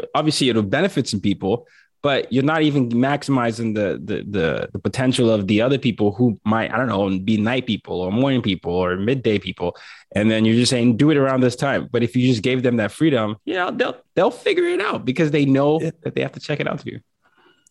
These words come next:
Speaker 2: Yeah, that's a, that's a cheat code of remote work. <laughs> If you, if you really allow it, like, you can, you can literally, I can take all my employees and get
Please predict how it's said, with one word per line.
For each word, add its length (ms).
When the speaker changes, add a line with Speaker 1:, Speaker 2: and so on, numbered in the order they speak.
Speaker 2:
Yeah, 240
that's 180
a, 100
that's 220
a 20
cheat 320
code 300
of 100
remote 280
work. 280
<laughs> 80
If 160
you, 80
if 140
you 80
really 240
allow 300
it, 100
like, 180
you 80
can, 300
you 120
can 180
literally, 340
I 40
can 140
take 200
all 220
my 200
employees 600
and 140
get 200